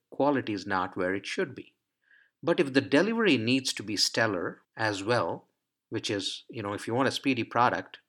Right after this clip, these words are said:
or if you want a speedy delivery of a product or solution, quality may not be optimal. But if the delivery needs to be stellar as well, costs will shoot up. So basically what that says is, if you want speed,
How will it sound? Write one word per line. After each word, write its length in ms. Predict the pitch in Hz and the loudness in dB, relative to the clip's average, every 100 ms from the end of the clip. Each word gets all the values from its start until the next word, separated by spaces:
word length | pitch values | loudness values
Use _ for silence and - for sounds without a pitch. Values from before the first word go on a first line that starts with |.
| _ _ 104 | _ _ -4
or 100 | 101 | -4
if 100 | - | -2
you 100 | 113 | -2
want 120 | 117 | -2
a 60 | |
speedy 320 | - - 120 107 | -2 -4 -2 -2
delivery 400 | 110 123 104 90 | 0 0 0 -2
of 180 | 87 | -4
a 40 | - | -8
product 440 | - 92 90 - | -4 -4 -4 -8
or 60 | 98 | -10
solution, 540 | - 87 87 - 160 | -8 -6 -6 -6 -10
quality 440 | 143 123 147 139 104 | -4 0 0 0 -4
may 140 | 95 | -6
not 240 | 90 90 | -8 -8
be 80 | 90 | -8
optimal. 480 | 85 82 - 113 156 _ _ _ _ | -10 -8 -8 -8 -10 _ _ _ _
But 140 | 127 123 | 0 0
if 100 | 110 | 0
the 80 | |
delivery 540 | 113 120 135 156 147 139 | 0 2 2 2 2 2
needs 260 | 120 120 | 0 -4
to 80 | - | -8
be 140 | 107 104 | -6 -6
stellar 420 | - 113 98 98 | -2 -2 0 -2
as 160 | 92 90 | -4 0
well, 380 | 113 85 127 - _ | 0 0 -4 -12 _
costs 380 | - 147 143 - | 0 0 0 -2
will 100 | 131 | -2
shoot 300 | - 135 127 | 0 -2 -2
up. 220 | 120 - _ _ | -4 -8 _ _
So 460 | - - 107 104 101 | -12 -6 -2 -2 -4
basically 460 | 101 104 - 110 | -4 -4 -4 -4
what 260 | 101 104 95 | -4 -4 -2
that 260 | 98 98 _ _ | -4 -4 _ _
says 420 | - 135 147 - | -6 -2 -2 -2
is, 300 | 95 95 113 - - _ - | -4 -4 -6 -14 -20 _ -18
if 140 | - | -6
you 120 | 110 | -4
want 280 | 104 131 131 | -2 -2 0
speed, 520 | - - 110 165 196 | -2 -2 -4 -6 -8